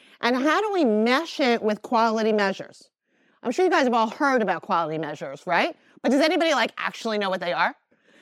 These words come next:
So they're like, the idea is that with value-based contracting, you are accountable for the outcomes, for how good the care is.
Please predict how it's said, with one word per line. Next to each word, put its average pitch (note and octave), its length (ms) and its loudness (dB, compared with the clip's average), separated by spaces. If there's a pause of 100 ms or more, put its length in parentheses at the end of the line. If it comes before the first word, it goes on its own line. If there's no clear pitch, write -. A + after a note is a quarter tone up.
(120)
So B3 380 0 (560)
they're F#4+ 160 -4
like, E4 360 0 (840)
the C#4+ 240 0
idea D4 500 0 (340)
is G#3 680 2 (100)
that F#3+ 160 -6
with G3+ 140 -4
value-based B3 640 0
contracting, E3+ 1080 -4 (380)
you D4+ 640 -2 (760)
are A3 100 4
accountable A#3 1300 0 (240)
for A3 320 -2 (180)
the G#3+ 220 -2
outcomes, G3+ 680 -2
for A3 140 -6
how B3 240 0
good B3 200 0
the G#3+ 80 -2
care - 380 -10
is. - 240 -20